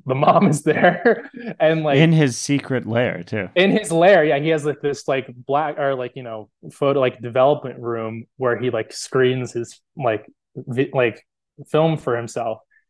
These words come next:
Speaker 1: And, like, she's blind, the mom is blind, and it's, like, that sort of, like, you know, very wise, like, sees
Speaker 2: Mm-hmm.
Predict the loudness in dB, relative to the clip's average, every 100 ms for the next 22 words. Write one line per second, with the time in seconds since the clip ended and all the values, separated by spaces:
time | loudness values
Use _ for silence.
0 | _ 0 2 0 -2 -6 -6 -2 -2 0
1 | 2 4 4 0 -6 -10 -8 -2 2 2
2 | 0 -4 -4 -4 -6 -12 -16 _ _ _
3 | -2 2 2 2 0 0 0 -4 -4 -6
4 | -12 -12 -16 -18 -18 _ _ _ _ _
5 | 2 4 6 6 4 4 0 -2 -4 -10
6 | -16 -4 0 2 2 -2 -4